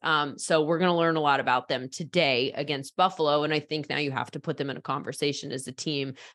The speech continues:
that has turned it around on defense and has some really good pieces on offense. Uh, I'm not sure that they're there yet. And, and I think that that's one of the reasons, and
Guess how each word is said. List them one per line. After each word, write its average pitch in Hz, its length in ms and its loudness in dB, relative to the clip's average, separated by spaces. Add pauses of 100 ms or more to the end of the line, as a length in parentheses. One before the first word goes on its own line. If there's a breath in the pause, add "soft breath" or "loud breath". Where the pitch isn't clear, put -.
that 165 80 -2
has 151 140 0
turned 160 260 0
it 143 100 2
around 139 300 0
on 127 160 -4
defense 147 500 -2
and 139 300 -8
has 160 180 -2
some 156 180 -2
really 185 200 4
good 151 200 2
pieces 160 360 -2
on 143 240 2
offense. 147 580 2 (520 loud breath)
Uh, 165 320 4
I'm 208 200 2
not 339 160 4
sure 311 180 0
that 240 220 -2
they're 175 180 6
there 175 260 4
yet. 113 380 -2
And, 175 320 0
and 180 160 2
I 170 120 2
think 185 280 0
that 180 160 2
that's 196 260 0
one 190 280 4
of 160 200 2
the 160 400 4
reasons, 180 460 -2
and 165 180 -4